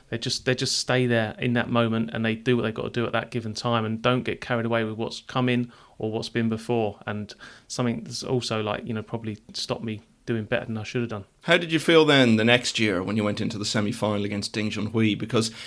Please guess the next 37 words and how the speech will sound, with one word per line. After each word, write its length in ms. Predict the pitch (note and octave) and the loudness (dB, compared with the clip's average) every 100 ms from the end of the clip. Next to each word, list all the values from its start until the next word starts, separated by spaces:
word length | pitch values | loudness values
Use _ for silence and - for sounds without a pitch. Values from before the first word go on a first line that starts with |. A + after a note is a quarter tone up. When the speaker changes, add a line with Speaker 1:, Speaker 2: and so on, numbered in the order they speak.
| - | -10
Speaker 2:
he 100 | - | 2
was 140 | E3+ F3 | 4 6
much 220 | G3+ - | 4 8
younger 320 | D#3+ D3 C3 | 8 10 6
than 200 | A#2 G#2+ | 8 6
you. 140 | B2+ D#3 | 6 4
He 140 | G#2+ | 2
was 260 | F#2+ - G#2 | 0 0 -2
only 240 | G#2 G2+ | 0 0
eighteen 420 | G#2+ A2+ G2+ F#2+ | 0 -2 -6 -4
years 240 | F#2+ G2 G2 | -4 -6 -6
of 80 | |
age 220 | F2+ F#2+ - | -6 -6 -8
at 80 | |
the 80 | - | -10
time. 320 | - G2+ G2+ | -8 -4 -2
You 80 | G#2 | -2
had 100 | A2+ | -2
been 140 | G#2+ F#2+ | -4 -4
around 400 | G2 F#2+ G2 - - - - | -4 -2 -4 -8 -20 -20 -20
for 300 | - G2+ G2 | -6 -2 -2
a 100 | - | 0
number 280 | G#2 G#2+ G2+ | -2 0 -2
of 100 | G#2 | 0
years, 240 | G2+ G2+ | 0 0
but 100 | A2+ | -2
there 60 | C3 | 2
was 160 | C3 | 4
so 140 | - D#3+ | 6 4
much 160 | - | 2
hype 280 | - C#3+ C#3+ | 2 2 4
around 280 | C3 G#2 G#2 | 4 4 4
him 180 | G#2 G2 | 0 -2
at 120 | - | -4
the 60 | - | -6
time 380 | A2 F#2+ F#2+ | -2 -2 -2
that 160 | F2+ | -4